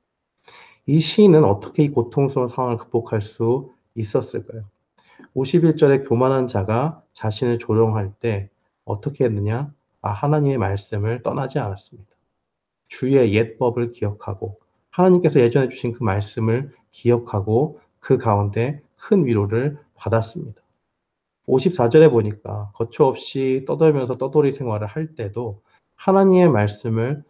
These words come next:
노래 삼아 읊조렸습니다. 노래 삼아서 계속 흥얼거린다는 것은 그 말씀을 반복적으로 마음에 새기면서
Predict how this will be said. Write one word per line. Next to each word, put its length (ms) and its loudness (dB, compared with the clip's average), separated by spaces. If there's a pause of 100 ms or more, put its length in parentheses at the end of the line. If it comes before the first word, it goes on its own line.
(160)
노래 280 2
삼아 520 -2 (160)
읊조렸습니다. 760 -8 (880)
노래 200 6
삼아서 320 4
계속 220 -6
흥얼거린다는 1200 -4
것은 520 -8 (320)
그 100 2
말씀을 540 0
반복적으로 760 0
마음에 380 0
새기면서 920 -4